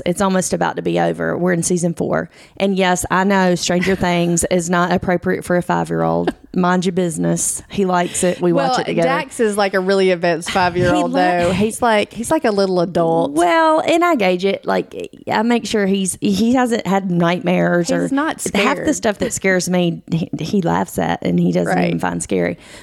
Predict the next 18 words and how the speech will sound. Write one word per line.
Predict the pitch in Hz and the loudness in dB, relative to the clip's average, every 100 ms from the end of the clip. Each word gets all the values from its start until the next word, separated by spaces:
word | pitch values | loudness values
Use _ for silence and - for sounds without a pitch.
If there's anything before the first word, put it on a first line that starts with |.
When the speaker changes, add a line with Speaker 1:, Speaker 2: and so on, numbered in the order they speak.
| - | -4
Speaker 1:
But | 208 | 0
anyway, | 208 202 180 170 165 175 | 2 2 0 2 0 0
it's | 202 190 - | -2 -2 -2
a | |
way | 196 202 196 | 0 2 0
for | 202 | 0
us | 190 185 | 0 0
to | 202 | -2
bond. | 180 180 180 185 185 175 | 0 2 2 2 2 0
Speaker 2:
Yeah. | - | 0
Speaker 1:
It'll | 185 | 0
be | 190 180 | 2 0
a | |
T | 175 233 | 0 -2
V | 208 214 | 0 -2
show | - 214 196 196 | 0 2 2 2
or | 190 | 0
something. | - 226 220 202 | 0 -2 0 -2